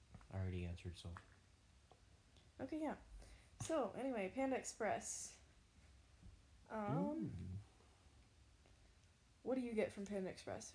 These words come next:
Speaker 2: 'Cause I get the same thing every time.
Speaker 1: Me too.
Speaker 2: What do you get?
Speaker 1: I get chow mein, then I get orange chicken. Or, is that what it's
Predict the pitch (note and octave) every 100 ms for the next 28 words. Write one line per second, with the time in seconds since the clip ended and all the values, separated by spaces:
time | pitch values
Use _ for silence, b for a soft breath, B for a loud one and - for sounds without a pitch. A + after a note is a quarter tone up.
0 | - A#3 A3+ A#3+ A3 G#3 G3 F#3+ F3 -
1 | - G#3+ - B B B - C3+ B2+ -
2 | F#2 - - - - - - G3+ F#3+ F3+
3 | - - - B B B B B - G#2
4 | G2+ G2+ - B2 A#2+ A#2+ A2 A2 A2 A2
5 | G#2 - G2 F#2 F#2 F2 - F#2 F#2+ G2+
6 | - F2+ - F2 E2+ F2+ - - - -
7 | - - - - - - - - - -
8 | E2+ - - - - - - - - -
9 | - - - - - - - - - F2+
10 | E2+ E2+ G2